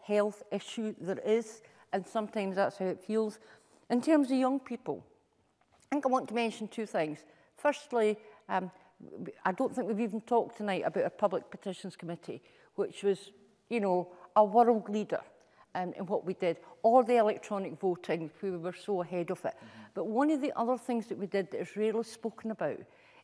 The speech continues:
Speaker 1: is that at the very inception of this Parliament, we had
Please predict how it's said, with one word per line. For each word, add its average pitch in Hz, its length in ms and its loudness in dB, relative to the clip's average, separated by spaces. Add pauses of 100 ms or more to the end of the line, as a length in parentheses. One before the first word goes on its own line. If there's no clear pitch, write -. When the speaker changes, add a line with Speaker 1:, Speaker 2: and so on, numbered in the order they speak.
Speaker 1:
is 208 160 -2
that - 200 -2
at 156 100 -4
the 185 80 -2
very 247 440 2
inception 233 600 -4
of 202 100 -8
this 202 200 -8
Parliament, 185 460 -6 (440)
we 220 320 -4
had 196 280 -4